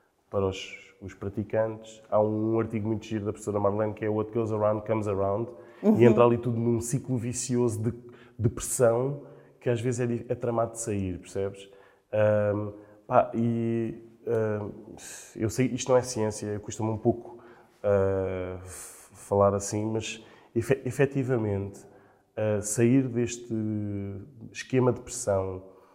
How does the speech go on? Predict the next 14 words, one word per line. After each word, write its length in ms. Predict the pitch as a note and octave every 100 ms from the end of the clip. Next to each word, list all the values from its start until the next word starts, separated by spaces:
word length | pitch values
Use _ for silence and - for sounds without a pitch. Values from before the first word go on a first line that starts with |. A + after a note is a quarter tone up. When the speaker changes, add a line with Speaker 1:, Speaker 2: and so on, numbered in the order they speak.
| _ _
Speaker 1:
e 120 | A2 A2+
preservar 1040 | A2+ A#2 A2 A2+ G#2 A2 A2 G#2 G2 - - - -
a 140 | G2+
nossa 280 | G2+ A2+ -
própria 360 | - A#2+ A#2 A2+
autonomia 720 | A#2 G#2+ G#2+ G#2 G2+ F#2+ F#2+ - - -
e 40 |
a 20 |
autonomia 380 | G#2+ A2 A2+ A#2
das 160 | A#2 A2+
pessoas 240 | A2+ A2+
com 120 | B2
quem 160 | A#2 A#2
lidamos, 600 | A2+ G2+ G2 G2 G2+ -